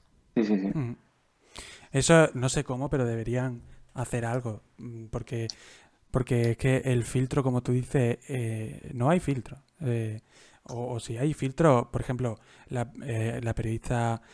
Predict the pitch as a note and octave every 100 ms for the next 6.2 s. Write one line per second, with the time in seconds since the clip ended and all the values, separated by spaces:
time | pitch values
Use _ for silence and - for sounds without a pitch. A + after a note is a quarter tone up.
0 | - B2 B2 B2+ A#2 C3 D#3+ C3+ A2+ A2
1 | G#2+ A2 - A#2 A#2 A2 A2 A2 - A#3
2 | A#2+ A2+ A2 B2 - D#3+ E3 - - -
3 | - B2+ A#2+ A#2+ B2 A#2+ - A#2 B2 B2
4 | C3 C3 D3 D3 D3+ - A#2+ A#2 - -
5 | A2+ A2+ A2+ - B2 B2+ C#3+ C#3 A#2 A2
6 | A#2 B2+